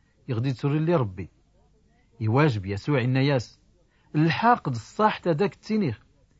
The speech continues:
إزديان وري لولن تيسنا توال. ور يصدار أي زرتا قلديت نربي. إن يسن قديموس.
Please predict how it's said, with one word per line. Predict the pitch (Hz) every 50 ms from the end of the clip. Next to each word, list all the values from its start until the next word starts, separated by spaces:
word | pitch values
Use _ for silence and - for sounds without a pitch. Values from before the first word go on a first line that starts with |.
| _ _ _ _ _ -
إزديان | 190 175 151 123 113 117 131 156 190 226 240 240 220
وري | 220 220 208 220
لولن | 214 240 240 151 113 101 92 - _ _ _ _
تيسنا | - 147 131 - - 151 165
توال. | 156 - - 180 214 214 135 104 - _ _ _ _ _ _ _ _ _ -
ور | 127 143 156
يصدار | 151 131 113 101 139 143 147 139 131 - - -
أي | 139 135
زرتا | 113 110 127 110 - 131
قلديت | 110 110 110 113 120 113
نربي. | 135 156 143 110 90 - - - _ _ _ _ _ _ _ _ _ _ _ _ _ _ _ _ -
إن | 135 139 139
يسن | 139 135 117 - 135
قديموس. | 117 - - 127 120 135 139 127 110 104 - - -